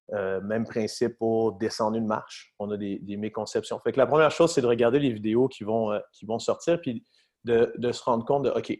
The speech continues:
ça, c'est la bonne façon de bouger. » Pas nécessairement la seule, mais c'est une façon qui réduit les charges sur mon dos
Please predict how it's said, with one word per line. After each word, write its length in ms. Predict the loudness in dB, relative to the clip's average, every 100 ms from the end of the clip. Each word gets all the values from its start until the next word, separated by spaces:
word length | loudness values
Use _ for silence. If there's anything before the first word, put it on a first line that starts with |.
| _
ça, 380 | -20 -14 2 2
c'est 220 | 4 2
la 180 | 4 4
bonne 300 | 2 -2 0
façon 580 | 0 0 -2 -2 -2 -4 _ -8
de 80 |
bouger. » 560 | -8 -8 -2 0 0 -4 -4
Pas 80 |
nécessairement 420 | -2 0 0 2 2
la 140 | 0
seule, 340 | 0 4 4
mais 100 | 4
c'est 120 | -2 -4
une 80 |
façon 480 | 0 0 2 0 0 -6 _ _ _
qui 260 | -2 0 2
réduit 500 | 0 4 4 4 2
les 120 | 2 2
charges 420 | 4 6 6 4
sur 140 | 0
mon 200 | 4 4
dos 380 | 4 4 4 2